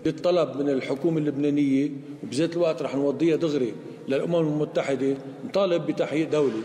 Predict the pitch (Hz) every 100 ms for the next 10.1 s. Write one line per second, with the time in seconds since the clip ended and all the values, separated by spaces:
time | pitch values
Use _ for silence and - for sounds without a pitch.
0 | - - 147 151 175 175 - 208 185 175
1 | 175 180 151 156 147 165 165 151 147 135
2 | 165 147 139 160 143 160 160 147 147 156
3 | - - 190 190 196 214 180 170 160 147
4 | 143 120 131 120 95 - - - 185 180
5 | 160 131 - - 135 - 202 170 165 165
6 | 160 131 143 156 147 143 139 160 151 143
7 | 143 143 - - - 139 151 190 170 151
8 | 147 135 156 143 139 143 143 - - 127
9 | 196 196 165 165 156 147 143 135 147 147